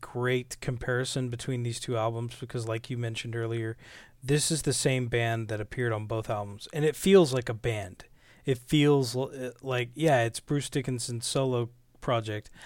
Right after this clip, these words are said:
but because we have the same people working together, you can see an, a, a, a general theme. You can see that this band has improved from the last album in certain c-,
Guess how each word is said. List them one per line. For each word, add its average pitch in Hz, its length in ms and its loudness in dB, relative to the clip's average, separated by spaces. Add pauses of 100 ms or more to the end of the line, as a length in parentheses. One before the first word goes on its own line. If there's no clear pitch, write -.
(180)
but 135 120 0
because 151 460 6
we 127 320 -2
have 120 420 2 (280)
the 127 160 -4
same 143 300 2
people 131 300 -4
working 123 340 -4
together, 113 400 -4 (300)
you 135 120 -6
can 123 200 -2
see 139 500 0 (400)
an, 131 360 -2
a, 123 600 -2 (380)
a, 143 40 0
a 127 400 0 (460)
general 151 460 6
theme. 143 360 2
You 127 80 0
can 120 160 -2
see 151 420 0
that 127 180 -4
this - 160 -8
band 127 500 0 (340)
has 127 340 2
improved 139 720 2
from 131 260 -2
the 123 100 0
last 120 380 0
album 117 500 0 (380)
in 123 380 -2
certain 120 480 -2 (440)
c-, - 100 -20